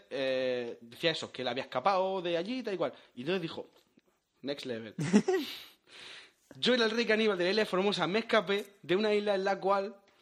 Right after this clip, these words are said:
todos los años se sacrificaban a dieciocho mil vírgenes". <laughs> Y eso él no lo veía bien. Entonces él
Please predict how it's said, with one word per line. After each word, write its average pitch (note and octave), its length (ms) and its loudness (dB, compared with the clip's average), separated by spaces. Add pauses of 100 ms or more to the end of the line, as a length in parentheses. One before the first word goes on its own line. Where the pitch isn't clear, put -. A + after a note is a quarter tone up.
(120)
todos A#3 280 4
los G#3 120 4
años G#3+ 220 4
se F#3+ 80 -2
sacrificaban F3 540 2
a - 40 2
dieciocho F3+ 400 2
mil A3+ 200 2
vírgenes". F3+ 480 0 (200)
<laughs> D4+ 1040 2 (460)
Y E3+ 80 4
eso F3+ 180 2
él E3 80 0
no E3 60 0
lo E3 100 4
veía D3 240 2
bien. D3+ 260 2 (220)
Entonces E3 280 2 (100)
él D#3 200 -2